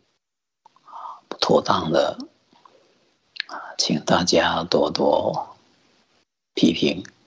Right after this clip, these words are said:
今天要继续跟大家来说明的就是，藕益大师在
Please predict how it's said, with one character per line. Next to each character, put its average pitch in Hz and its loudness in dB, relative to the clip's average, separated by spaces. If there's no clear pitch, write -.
今 135 8
天 123 10
要 131 10
继 139 2
续 120 0
跟 117 0
大 117 4
家 113 4
来 92 -2
说 110 -4
明 87 -6
的 78 -2
就 82 4
是， 92 -2
藕 78 6
益 101 4
大 98 4
师 127 6
在 92 2